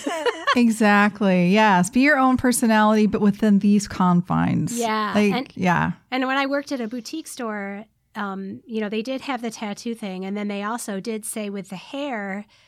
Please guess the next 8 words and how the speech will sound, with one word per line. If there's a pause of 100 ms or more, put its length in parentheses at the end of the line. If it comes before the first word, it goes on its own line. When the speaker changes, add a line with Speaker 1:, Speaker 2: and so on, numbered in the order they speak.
(140)
Speaker 1:
for
them,
it
was
about (500)
being
more
approachable.